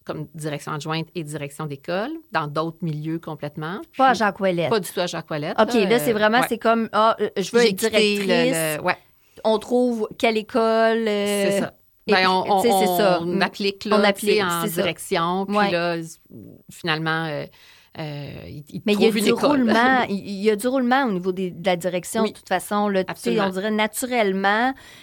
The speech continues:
Speaker 1: Oui.
Speaker 2: euh, ils vont dire après tant d'années, « OK, là, euh, je pense que ça serait le fun que ça soit, euh, »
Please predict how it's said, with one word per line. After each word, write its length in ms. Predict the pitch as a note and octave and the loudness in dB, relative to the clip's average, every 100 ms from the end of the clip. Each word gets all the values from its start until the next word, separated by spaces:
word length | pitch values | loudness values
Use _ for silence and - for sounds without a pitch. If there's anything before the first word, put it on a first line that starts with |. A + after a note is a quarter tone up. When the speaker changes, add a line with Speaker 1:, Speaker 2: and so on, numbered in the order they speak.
| - | -4
Speaker 1:
Oui. 100 | F#3 | 2
Speaker 2:
euh, 180 | F#3 F3+ | 4 4
ils 120 | F3 | 2
vont 180 | F#3+ F3+ | 2 0
dire 240 | F3+ G#3+ | 0 0
après 360 | G3+ - G#3 G#3 | 0 0 -2 -2
tant 240 | - A3+ | 0 0
d'années, « 240 | G#3+ G3+ F#3+ | 2 0 0
OK, 200 | G#3 C4 - | -2 -4 -6
là, 260 | A#3+ D#4 E4+ A3 | -2 0 0 -2
euh, 40 | |
je 60 | A3 | -2
pense 260 | C#4 D4 | -4 -4
que 200 | B3 G#3 | -6 -6
ça 120 | G3 | -6
serait 160 | G3 A3 | -8 -8
le 60 | G#3 | -6
fun 180 | B3 B3 | -4 -4
que 40 | |
ça 100 | G#3 | -6
soit, 480 | - G3+ G3 G3 G3 | -6 0 2 4 2
euh, » 280 | E3+ D#3 | 2 0